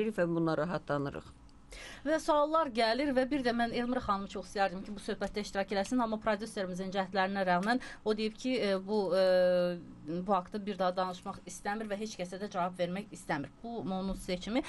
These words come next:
Speaker 2: Və suallara keçək. E, salam, mənim uşağıma bu dərsi heç bir müəllim keçə bilməz. Başa düşdünüzmü? Elmira xanıma deyin, özünə başqa iş tapsın.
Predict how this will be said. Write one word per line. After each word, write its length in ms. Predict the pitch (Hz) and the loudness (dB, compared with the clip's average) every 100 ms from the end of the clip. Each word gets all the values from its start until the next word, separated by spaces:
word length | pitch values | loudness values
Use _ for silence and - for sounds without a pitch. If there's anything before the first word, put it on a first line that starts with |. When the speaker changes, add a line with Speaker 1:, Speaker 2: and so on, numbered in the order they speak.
| - - | -8 2
Speaker 2:
Və 220 | 277 302 302 | 4 4 2
suallara 460 | - 269 269 262 | 2 4 6 2
keçək. 420 | 269 196 - 262 254 | 0 -4 0 0 2
E, 400 | 208 202 202 214 | 2 2 2 0
salam, 420 | 220 254 247 220 | 0 2 2 2
mənim 240 | 240 269 311 | 2 4 2
uşağıma 440 | - 226 220 254 | 2 0 2 0
bu 80 | 240 | 0
dərsi 380 | 214 190 185 226 | 2 2 2 -2
heç 160 | 220 - | -2 -2
bir 100 | 202 | -2
müəllim 320 | 190 170 185 208 | 2 2 2 -2
keçə 280 | 196 214 202 | -2 -2 0
bilməz. 320 | 170 160 - - - - | 0 0 -2 -12 -12 -8
Başa 200 | 220 240 | -4 -2
düşdünüzmü? 560 | 226 - 226 269 196 170 | -4 -2 0 0 2 2
Elmira 280 | 202 233 | 2 2
xanıma 340 | 233 202 190 185 | 2 0 0 -2
deyin, 320 | 196 240 277 285 - - | 0 2 2 2 -4 -4
özünə 380 | 202 208 226 240 | -2 -2 -2 0
başqa 240 | 196 - | 0 0
iş 180 | 214 - | -4 -2
tapsın. 340 | - 160 165 | -2 -2 -2